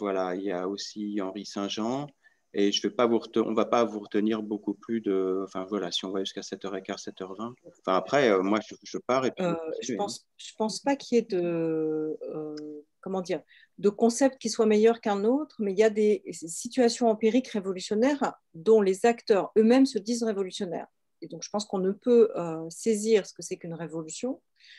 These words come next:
Speaker 2: qu'au regard de ce que les acteurs estiment être révolutionnaire. Alors pour certains, il n'y a pas de véritable révolution tant qu'on n'a pas, euh, l'égalité, euh, homme-femme. Pour d'autres, c'est quand il n'y a pas de révolution économique. Pour d'autres, c'est encore autre chose.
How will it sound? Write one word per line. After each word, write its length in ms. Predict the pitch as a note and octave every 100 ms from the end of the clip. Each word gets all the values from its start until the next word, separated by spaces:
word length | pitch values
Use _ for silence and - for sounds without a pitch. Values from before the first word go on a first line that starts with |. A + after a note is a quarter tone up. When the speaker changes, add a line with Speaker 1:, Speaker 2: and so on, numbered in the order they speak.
| - _
Speaker 2:
qu'au 180 | - G3+
regard 600 | G#3 G#3+ A#3 C4 D4+ C4
de 80 | F#3+
ce 80 |
que 80 | -
les 180 | F#3+ F3+
acteurs 640 | G3+ - C4 C#4+ A#3+ E3+
estiment 500 | - G3+ - C#4+ C4+ -
être 360 | A3+ C4 - G#3
révolutionnaire. 720 | G3+ F#3+ F3+ - F3 E3 - _ _ _ _ _ -
Alors 260 | F3 F3+
pour 160 | - G3+
certains, 500 | - A#3 - B3+ D#4
il 60 | C4+
n'y 60 |
a 40 | G#3+
pas 140 | A#3+
de 80 | G#3+
véritable 360 | G#3+ G#3 A3
révolution 600 | G#3 F#3 F3 F#3 - C4
tant 100 | C4
qu'on 140 | G#3+ F#3+
n'a 160 | F3+
pas, 360 | F#3 G#3+ A#3 A#3
euh, 200 | F#3 F3
l'égalité, 760 | F3 E3+ E3 F3 - A3+ A#3
euh, 160 | F#3+ E3+ -
homme-femme. 500 | G3 G#3+ C4+ A3 E3+
Pour 180 | F3+ F3+
d'autres, 240 | A#3 B3
c'est 140 | - F#3
quand 200 | F#3 -
il 40 |
n'y 40 |
a 40 | F3
pas 120 | G#3+
de 80 | G3+
révolution 460 | F3+ E3 E3+ -
économique. 560 | G3+ F#3 F#3 A3+ A3+ - - - _ -
Pour 200 | G3+ F#3
d'autres, 420 | A3 B3 - F3
c'est 160 | E3+
encore 240 | F#3 E3 F3+
autre 180 | - G#3
chose. 320 | A3 F3+